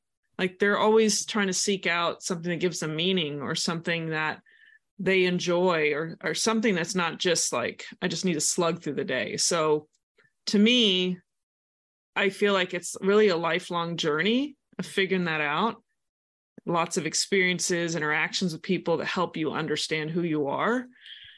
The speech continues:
And then being okay with it, 'cause a lot of times we're trying to, like, be like other people,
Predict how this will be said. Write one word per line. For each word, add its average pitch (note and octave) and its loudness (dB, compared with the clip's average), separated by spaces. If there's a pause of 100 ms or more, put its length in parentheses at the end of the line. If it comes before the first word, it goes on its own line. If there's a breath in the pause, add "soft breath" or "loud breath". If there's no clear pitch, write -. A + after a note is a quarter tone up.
(580 loud breath)
And A3 4
then A3+ 6
being A3 4
okay G#3 2
with A3 0
it, - -4
'cause F3+ -4
a - 2
lot F#3 2
of G3+ -4
times F3+ 0
we're E3+ -4
trying F3+ 0
to, E3+ 0
like, D#3+ -2
be F#3 4
like E3 0
other D#3+ 0
people, E3 0